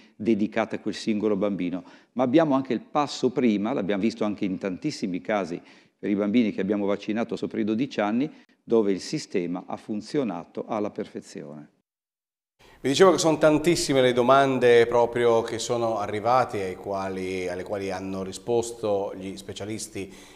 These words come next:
Speaker 2: invitati appunto a, da Regione Lombardia in questo appuntamento, e domani sera vi proporremo una sintesi abbastanza ampia di un'ora e mezzo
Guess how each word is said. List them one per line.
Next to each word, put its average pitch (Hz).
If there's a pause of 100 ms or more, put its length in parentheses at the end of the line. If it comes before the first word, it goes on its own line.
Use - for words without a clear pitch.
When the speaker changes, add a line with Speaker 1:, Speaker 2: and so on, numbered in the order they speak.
Speaker 2:
invitati 113
appunto 113
a, 98
da 95
Regione 98
Lombardia 101
in 101
questo 107
appuntamento, 143 (240)
e 123
domani 156
sera 139
vi 131
proporremo 113
una 110
sintesi 131
abbastanza 101
ampia 110
di 92
un'ora 104
e 104
mezzo 113